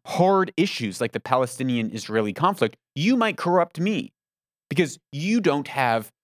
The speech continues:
the same humanitarian values that I have. Now, that can go both ways. That l-, does go both ways. If one person is saying, "Well, you know, I can't be friend-, I can't be friends with you because you don't share the same human rights that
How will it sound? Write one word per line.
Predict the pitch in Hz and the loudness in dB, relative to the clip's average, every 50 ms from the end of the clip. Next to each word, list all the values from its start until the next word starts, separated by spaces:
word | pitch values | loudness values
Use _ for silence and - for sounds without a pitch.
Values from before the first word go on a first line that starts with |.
| _ _ _ _ - | _ _ _ _ -4
the | 127 | -4
same | 123 - - 151 151 | -2 2 0 0 0
humanitarian | 143 - 151 156 135 123 127 139 156 135 - - 135 123 123 117 113 110 | 0 0 -2 0 0 0 2 0 0 0 0 -2 0 2 2 2 0 0
values | 95 - 110 101 98 98 98 92 - | 0 2 2 2 2 0 -4 -6 -4
that | - 104 98 _ | -4 -4 -4 _
I | - 151 165 170 | 0 2 2 2
have. | 143 104 90 - - | 0 -2 -6 -2 0
Now, | 117 117 | 0 2
that | 117 151 - | 2 0 -2
can | 175 160 147 | -2 2 2
go | 120 113 | 2 2
both | - 101 95 - | 2 -4 -4 0
ways. | - 165 202 185 120 - - - _ _ _ _ _ _ _ _ _ _ _ _ _ _ _ _ | 0 2 2 2 0 -4 -8 -14 _ _ _ _ _ _ _ _ _ _ _ _ _ _ _ _
That | 131 147 151 _ - | 0 0 0 _ -10
l-, | 131 123 135 143 _ _ 123 | -8 -6 -6 -8 _ _ -2
does | 117 165 156 196 180 123 | 0 2 2 2 0 2
go | - 143 127 | 2 2 2
both | 123 120 131 135 131 - | 4 4 2 2 0 0
ways. | 170 196 190 - - - - _ _ _ _ | -2 -2 -2 -2 -4 -8 -18 _ _ _ _
If | 160 127 123 | -2 -2 -2
one | 143 156 185 226 254 | 0 0 2 2 2
person | 233 - 196 180 170 - 143 120 107 - - _ _ _ _ _ _ _ _ _ _ _ _ _ - - | 2 2 0 0 2 0 -2 -2 -2 -2 -6 _ _ _ _ _ _ _ _ _ _ _ _ _ -4 -2
is | 123 120 | -2 2
saying, | - 151 127 123 | 2 2 2 2
"Well, | 127 135 131 135 - _ _ _ _ _ _ _ _ | 2 2 2 0 -2 _ _ _ _ _ _ _ _
you | 123 | 0
know, | 123 117 107 - _ - | 2 2 2 0 _ 0
I | 156 160 | 0 0
can't | 175 - 185 160 - 127 - | 0 0 -2 -2 -2 -2 -4
be | 147 135 | -4 -4
friend-, | 123 - 135 135 131 123 - | 0 0 0 0 0 0 -2
I | 165 185 | -2 -2
can't | - 214 156 | -2 -2 -2
be | - 151 | -2 -2
friends | 123 - - 127 147 180 185 175 | -2 0 0 2 2 2 2 2
with | 143 117 - - - | 0 -2 -2 -4 -10
you | 92 87 - - - _ _ _ _ _ _ _ _ _ _ _ _ _ _ _ _ | -10 -10 -10 -14 -18 _ _ _ _ _ _ _ _ _ _ _ _ _ _ _ _
because | - 147 156 156 139 127 117 - _ _ _ _ _ _ _ _ _ _ _ _ _ _ _ _ | -2 -2 0 -2 -2 -2 -4 -10 _ _ _ _ _ _ _ _ _ _ _ _ _ _ _ _
you | 135 160 202 220 | 0 2 4 4
don't | 214 175 - - | 2 2 0 -6
share | - 170 165 160 | -4 -4 -2 -2
the | 147 | -4
same | 127 - 151 135 127 | -4 -4 -2 -2 -2
human | 123 - 156 156 147 120 | -4 -4 -2 -2 -2 0
rights | 117 120 127 135 131 - | 0 0 -2 -2 -2 -2
that | - 110 - | -4 -4 -4